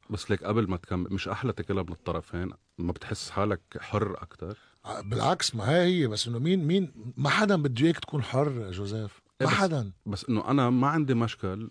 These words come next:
Speaker 1: إنه انسب من الطرفين أو اتهاجم من الطرفين.
Speaker 2: أنا عندي مشكل to be misunderstood.
Speaker 1: رح تكون misunderstood
Speaker 2: مثل
Speaker 1: شو ما
Speaker 2: هيدا،
Speaker 1: قلت.
Speaker 2: مثل هيدا أسعد أبو خليل، حدا قال لي، حاطط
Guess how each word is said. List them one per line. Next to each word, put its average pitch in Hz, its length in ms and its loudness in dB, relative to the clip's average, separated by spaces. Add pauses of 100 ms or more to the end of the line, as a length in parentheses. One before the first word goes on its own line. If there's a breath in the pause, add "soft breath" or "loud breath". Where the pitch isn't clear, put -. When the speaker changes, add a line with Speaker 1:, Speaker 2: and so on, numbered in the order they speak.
Speaker 1:
إنه 98 200 -4
انسب 104 440 -2
من 104 140 2
الطرفين 95 720 -6
أو 87 200 -4
اتهاجم 104 520 2
من 95 60 -2
الطرفين. 87 600 -8 (1000 soft breath)
Speaker 2:
أنا 175 140 2
عندي 170 180 4
مشكل 165 280 2
to 131 140 2
be 139 200 4
misunderstood. 110 720 0 (520)
Speaker 1:
رح 107 200 -2
تكون 120 320 2
misunderstood 104 360 -2
Speaker 2:
مثل 160 80 4
Speaker 1:
شو 170 120 4
ما 156 120 4
Speaker 2:
هيدا، 151 320 2
Speaker 1:
قلت. 117 120 -6
Speaker 2:
مثل 143 160 -2
هيدا 131 300 2
أسعد 117 240 0
أبو 110 100 -6
خليل، 117 300 -2
حدا 123 220 -2
قال 127 180 0
لي، 110 140 0
حاطط 110 300 -6